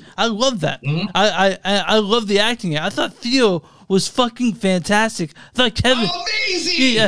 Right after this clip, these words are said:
Speaker 1: the first
Speaker 2: Kevin Bacon as an evil
Speaker 1: I know.
Speaker 2: fucking, you know,
Speaker 1: And
Speaker 2: Kai
Speaker 1: dude,
Speaker 2: Ruddy
Speaker 1: I,
Speaker 2: conservative kid.
Speaker 1: I really love the first fifteen minutes of this movie, but the rest of it, not so much. Like, uh,
Speaker 2: Yeah.
Speaker 1: I wanna say the acting's in it great. Like,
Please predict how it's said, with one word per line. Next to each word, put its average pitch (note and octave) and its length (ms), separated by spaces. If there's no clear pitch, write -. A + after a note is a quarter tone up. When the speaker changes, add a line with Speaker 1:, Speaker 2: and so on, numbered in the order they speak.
Speaker 1:
the A3+ 120
first B3+ 320
Speaker 2:
Kevin E4+ 220
Bacon F#4+ 580
as C4 80
an D4+ 100
evil F4 420
Speaker 1:
I F4+ 340
know. A#3+ 60
Speaker 2:
fucking, C#4+ 280
you C#4+ 80
know, D4 180
Speaker 1:
And G3 100
Speaker 2:
Kai A3+ 160
Speaker 1:
dude, C#4+ 180
Speaker 2:
Ruddy D#4+ 200
Speaker 1:
I, C4 200
Speaker 2:
conservative E4 540
kid. - 100
Speaker 1:
I C4 320
really A#3+ 260
love G#3 200
the F3 80
first F#3+ 300
fifteen G3+ 380
minutes F#3 260
of - 80
this E3+ 200
movie, A#3 440
but G3+ 140
the F3+ 100
rest F#3+ 360
of B3 100
it, C4+ 160
not E3+ 400
so G3+ 220
much. - 580
Like, A#3+ 260
uh, G#3 120
Speaker 2:
Yeah. A3 440
Speaker 1:
I A3+ 100
wanna C4 160
say C4 140
the G3+ 80
acting's F#3+ 400
in D#3 80
it C#3 60
great. D#3+ 340
Like, E3+ 280